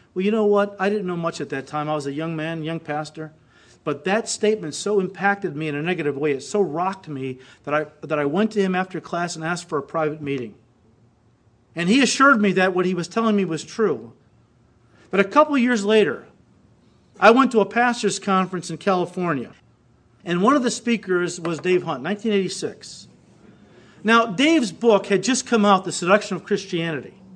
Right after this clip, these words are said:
And somebody had mailed me a copy. I don't know who it was. I thank them to this day. And I opened the thing up and saw, "Oh, yeah, another book. Yeah, I got plenty of those I want to work through." So I laid it on my desk and forgot about it for a couple weeks. Went out to the pastor's conference.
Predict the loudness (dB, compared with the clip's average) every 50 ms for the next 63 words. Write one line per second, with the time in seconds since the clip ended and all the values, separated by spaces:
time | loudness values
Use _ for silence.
0 | -20 -20 -20 _ _ _ -20 -20 -20 -12 -4 0 0 0 4 6 8 8 8 8
1 | 6 6 6 4 4 6 6 6 6 6 2 2 0 0 2 4 4 4 4 2
2 | 0 2 2 2 2 2 2 2 2 4 4 6 6 6 4 0 -12 -12 -10 -10
3 | -10 -6 -2 0 0 0 0 -2 -4 -4 -2 -2 -2 -2 -2 -2 -2 -4 -4 -4
4 | -4 -4 -6 -10 -18 _ _ _ -20 _ -20 _ _ _ _ _ -20 -20 _ _
5 | _ _ _ _ _ _ _ _ _ _ -2 4 6 8 10 10 10 8 8 6
6 | 4 4 4 2 4 4 4 6 8 8 6 6 4 -4 -2 0 2 2 4 4
7 | 4 4 4 2 2 0 -2 -4 -4 -4 -4 -4 -4 -6 -8 -14 -20 -20 -20 -14
8 | -10 -6 -4 -2 -2 0 0 -2 -2 -2 -4 -6 -4 -2 -2 0 0 -2 -2 -4
9 | -4 -6 -2 0 -2 -2 -2 -4 -4 -4 -2 -2 -2 -2 0 0 0 0 -4 -10
10 | -6 2 4 6 6 6 6 4 4 4 2 4 4 4 2 2 4 2 2 2
11 | 2 -2 -8 -6 -4 -2 0 2 2 2 2 2 2 0 0 0 -4 -6 -4 -4
12 | -6 -6 -6 -8 -8 -8 -10 -10 -16 -20 -20 -20 _ _ _ _ _ _ _ _
13 | _ _ _ _ _ _ _ _ _ _ 0 4 6 6 6 6 4 0 2 4
14 | 4 4 4 4 0 -6 -8 -6 -6 -4 -6 -6 -6 -10 -20 -20 -20 -20 -20 -20